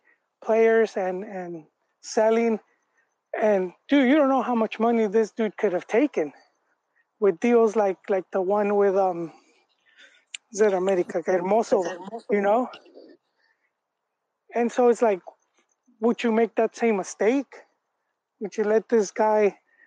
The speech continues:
you know, have that much power over the club?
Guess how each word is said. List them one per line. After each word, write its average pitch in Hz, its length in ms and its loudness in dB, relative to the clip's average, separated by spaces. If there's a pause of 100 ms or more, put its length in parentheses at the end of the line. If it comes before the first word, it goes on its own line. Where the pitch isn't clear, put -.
(400)
you 214 120 0
know, 202 300 0 (480)
have 233 260 0
that 214 140 2
much 214 280 -4
power 226 360 2
over 214 300 0
the 175 100 -4
club? 247 380 0